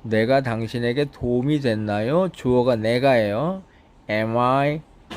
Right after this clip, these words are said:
helpful, helpful, helpful for you?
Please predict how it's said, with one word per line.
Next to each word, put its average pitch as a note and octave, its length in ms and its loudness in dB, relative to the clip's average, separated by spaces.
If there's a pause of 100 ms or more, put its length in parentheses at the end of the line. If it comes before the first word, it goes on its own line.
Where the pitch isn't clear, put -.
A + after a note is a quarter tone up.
(220)
helpful, D#3+ 1160 -2
helpful, D#3+ 560 -4 (320)
helpful F#2 960 -4 (120)
for G2+ 200 0
you? B2+ 400 -2